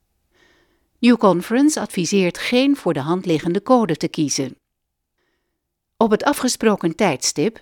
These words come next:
belt elke deelnemer naar nul negen honderd veertien zestig en volgt de aanwijzingen in het keuzemenu.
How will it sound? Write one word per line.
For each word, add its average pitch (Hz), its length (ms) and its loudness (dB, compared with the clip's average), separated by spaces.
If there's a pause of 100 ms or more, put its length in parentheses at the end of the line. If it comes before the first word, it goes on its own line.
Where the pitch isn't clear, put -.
belt 190 300 0
elke 269 340 0
deelnemer 196 680 0
naar 139 340 -4
nul 214 280 0
negen 156 320 -2
honderd 233 580 -2
veertien 233 600 -2
zestig - 680 -2 (520)
en 208 180 2
volgt 302 260 2
de 226 80 0
aanwijzingen 202 720 0
in 151 160 2
het - 140 -4
keuzemenu. 151 720 2